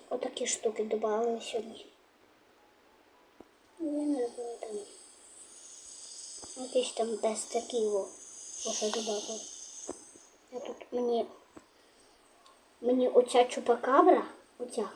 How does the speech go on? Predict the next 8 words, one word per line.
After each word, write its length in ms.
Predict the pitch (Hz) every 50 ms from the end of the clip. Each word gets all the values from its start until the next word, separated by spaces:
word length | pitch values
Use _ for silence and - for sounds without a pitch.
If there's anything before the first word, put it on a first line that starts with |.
| - - - -
чупакабра, 800 | - 247 240 - 254 - - 247 262 294 330 320 294 254 - - - - - - - _ - - - _ _ _ - - - - - - - - -
е, 340 | 247 247 240 226 202 - - -
е, 380 | 226 233 233 233 226 226 220 214 202 202 - -
дала 360 | 220 220 247 240 254 262 247
мастер 420 | 240 220 233 - - - 233 226 -
Пінкерс. 680 | - 214 220 220 - - - 208 - - - - - - - - - _ _ - - - _ _ _ _ _ _ _ _ _ _ _ - - - - -
Це 120 | 254 269
чупакабра 640 | 285 - - - - 233 - - 220 226 220 220 226